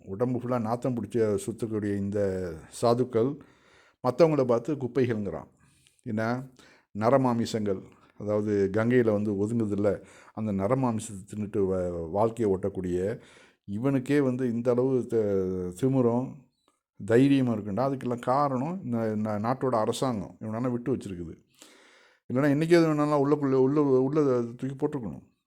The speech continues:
இந்த காம வெறி கொண்ட பாலியல் வன்கொடுமை செய்பவருக்கு சில வருடங்களில் பிர-, பிரபலமுடைய முல்லாக்களின் ஆதரவு மட்டுமே தேவை. அதுல வந்து, அதாவது ஒரு கமெண்ட்ஸு, அதாவது முஸ்லீ-, இவன் முஸ்லீம்களை திட்டினாக்க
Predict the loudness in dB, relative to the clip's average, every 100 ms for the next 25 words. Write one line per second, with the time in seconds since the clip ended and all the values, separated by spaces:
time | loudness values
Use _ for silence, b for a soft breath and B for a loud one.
0 | -16 -8 -4 2 4 4 2 2 2 2
1 | 4 4 4 4 2 0 0 -2 -2 -2
2 | 0 -2 -4 -2 0 2 2 0 -2 -2
3 | -2 -2 -2 -6 -2 0 2 0 -2 -2
4 | 0 2 2 2 -2 0 0 0 -2 -4
5 | -4 -2 0 -2 -4 B B B B 2
6 | 2 2 4 4 2 0 -6 -14 -20 -20
7 | _ _ _ -6 -4 0 0 2 0 0
8 | -4 -4 -2 -2 -4 -8 -10 -18 B B
9 | B B 6 6 2 0 2 2 0 -2
10 | -4 0 2 6 4 2 0 2 4 4
11 | 2